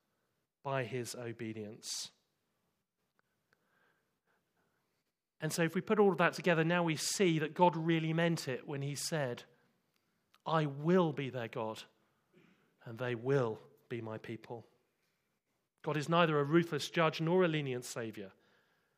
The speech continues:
He is a just judge, and he is a gracious, loving Saviour. So what are we supposed to do with, with all of that? That's the question. And I want to speak to those who have not yet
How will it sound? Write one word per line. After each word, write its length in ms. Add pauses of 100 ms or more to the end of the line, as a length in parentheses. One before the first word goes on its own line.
(340)
He 80
is 100
a 60
just 420
judge, 400
and 180
he 120
is 100
a 60
gracious, 680 (480)
loving 440
Saviour. 480 (2250)
So 120
what 120
are 60
we 80
supposed 320
to 60
do 300
with, 300 (420)
with 140
all 220
of 100
that? 240
That's 180
the 60
question. 480 (1600)
And 100
I 60
want 200
to 100
speak 300
to 100
those 260
who 140
have 120
not 340 (480)
yet 380